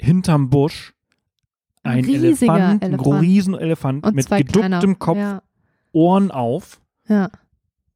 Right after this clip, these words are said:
Speaker 1: und gerannt. Ich hab nur Staub gesehen.
Speaker 2: Ja, er fing schon an, auf uns zuzukommen. Und das Briefing war ja eigentlich, wenn wir Elefanten begegnen, ruhig sein, nicht galoppieren, sich nicht bewegen, keinen Stress machen. Ähm, Mpo hat dann aber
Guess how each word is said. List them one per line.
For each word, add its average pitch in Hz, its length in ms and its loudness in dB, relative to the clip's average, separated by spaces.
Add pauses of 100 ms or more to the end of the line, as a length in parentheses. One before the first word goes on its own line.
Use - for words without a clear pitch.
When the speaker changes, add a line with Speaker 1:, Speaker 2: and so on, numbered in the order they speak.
(140)
Speaker 1:
und 165 160 0
gerannt. 139 340 -2
Ich 143 100 -8
hab 156 60 -2
nur 156 100 0
Staub - 260 -2
gesehen. 107 340 -12 (200)
Speaker 2:
Ja, 220 120 2
er 208 160 2
fing 277 260 -2
schon 226 220 -4
an, 262 200 -4
auf 226 360 -4
uns 214 160 -4
zuzukommen. 262 560 -4
Und 214 160 -2
das 240 140 -2
Briefing 277 480 2
war 220 100 2
ja 202 140 -2
eigentlich, 285 420 -4
wenn 220 140 -4
wir 220 100 2
Elefanten 214 640 -4
begegnen, 277 560 -2 (280)
ruhig 233 280 2
sein, 220 360 -2
nicht 226 240 0
galoppieren, 208 760 0
sich 196 200 -4
nicht 226 260 -4
bewegen, 202 580 -4
keinen 196 260 0
Stress - 320 -10
machen. 160 240 -14 (840)
Ähm, 208 440 2 (1040)
Mpo 247 320 0
hat 226 120 2
dann 214 160 0
aber 185 480 -2